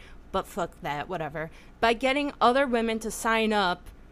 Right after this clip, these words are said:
If other women sign up, then they make a percentage fee of that. So, of course, if you're out here on OnlyFans, you wanna make more money,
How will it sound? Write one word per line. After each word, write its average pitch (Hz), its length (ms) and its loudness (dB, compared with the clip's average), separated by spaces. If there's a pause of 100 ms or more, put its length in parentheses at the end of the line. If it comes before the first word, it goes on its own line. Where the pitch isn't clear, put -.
(120)
If 220 180 2
other 262 240 4
women 254 300 0
sign 226 420 0
up, 247 300 2
then 233 240 2
they 220 140 2
make 254 200 0
a 262 60 -4
percentage 269 560 -4
fee 196 220 -4
of 160 120 -4
that. 156 300 -4
So, 269 260 0
of - 240 -4
course, 330 480 2
if 262 240 0
you're 269 200 0
out 254 280 4
here 247 300 -4
on 226 180 0
OnlyFans, 214 720 -4
you 233 100 -2
wanna 240 200 0
make 226 220 0
more 240 440 4
money, 254 500 2